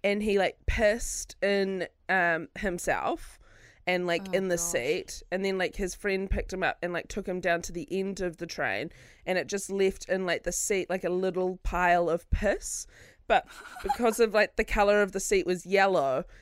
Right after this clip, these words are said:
Speaker 1: you couldn't, like, quite see that the piss was there. So then
Speaker 2: Oh, God.
Speaker 1: classic New York, you just don't talk to people.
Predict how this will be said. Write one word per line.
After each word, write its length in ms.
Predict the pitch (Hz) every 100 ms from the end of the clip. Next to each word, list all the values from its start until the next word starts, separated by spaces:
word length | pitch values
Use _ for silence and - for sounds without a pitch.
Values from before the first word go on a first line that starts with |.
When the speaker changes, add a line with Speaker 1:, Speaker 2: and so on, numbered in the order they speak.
| _
Speaker 1:
you 120 | 196
couldn't, 320 | 185 240 220 208
like, 220 | 202 -
quite 360 | - 190 170
see 460 | - - 202 208 233
that 200 | 233 -
the 80 | 196
piss 300 | - 208 -
was 180 | 190 185
there. 340 | 175 185 285 - -
So 220 | - 208
then 360 | 190 247 196
Speaker 2:
Oh, 160 | 175 165
God. 420 | - 156 151 151 - - _ _ _ _ - -
Speaker 1:
classic 480 | - 226 214 220 175
New 180 | 190 190
York, 380 | 180 185 - -
you 80 | 180
just 200 | 190 185
don't 240 | 202 190 180
talk 260 | 190 190
to 100 | -
people. 520 | 185 165 160 147 160